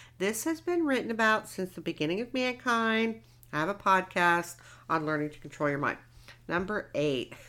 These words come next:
<laughs> play and fun. If you're not having play and fun in your life, I, I beg you, put play and fun in your life. I have a podcast about being playful and fun.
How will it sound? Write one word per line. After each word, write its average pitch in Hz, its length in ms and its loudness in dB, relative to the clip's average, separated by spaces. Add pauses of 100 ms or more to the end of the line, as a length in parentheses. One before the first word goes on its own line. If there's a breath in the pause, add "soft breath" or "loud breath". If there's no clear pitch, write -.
(180)
<laughs> - 300 2
play 226 440 6
and 208 220 0
fun. 147 320 2 (720 loud breath)
If 247 260 2
you're 349 320 4
not 453 300 8
having 226 540 8 (280)
play 214 400 8
and 202 140 2
fun 190 240 4
in 175 80 0
your 170 120 0
life, 160 380 4
I, 240 240 2 (220)
I 226 120 6
beg 180 360 4
you, 113 240 -4 (440)
put 262 380 4
play 185 440 6
and 170 140 -6
fun 156 480 2
in 139 160 -2
your 131 120 -4
life. - 360 -8 (120)
I 170 260 4 (380 loud breath)
have 233 160 4
a 247 80 4
podcast 190 720 4
about 165 300 0
being 160 720 0
playful 151 440 0
and 143 140 -4
fun. 131 380 0